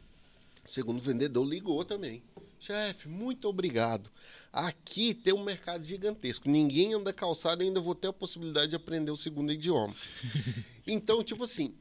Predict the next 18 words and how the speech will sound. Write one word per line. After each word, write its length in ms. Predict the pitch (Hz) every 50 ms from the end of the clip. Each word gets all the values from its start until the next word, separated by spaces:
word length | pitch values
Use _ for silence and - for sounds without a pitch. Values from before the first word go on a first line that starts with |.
| - -
essa 460 | - 156 208 254 277 - - 247 214
visão 540 | 165 151 151 131 110 107 123 143 170 196 185
é 80 | 156 147
a 40 | 147
visão 300 | 175 170 139 160 196 214
que 80 | 262
a 20 | 208
gente 180 | 180 147 -
tem 140 | - 147 135 - - - - - - -
que 100 | - - -
ter 200 | - - 147 151
com 120 | - 156
relação 480 | 131 135 147 156 165 156 - - 151 147
a 40 |
Rondônia. 560 | 151 175 208 262 277 170 131 131 131 120 101 113
Um 40 | 139
mercado 500 | 165 180 175 156 - - 156 151 165 196
aberto. 520 | 226 - - 120 127 156 170 - - -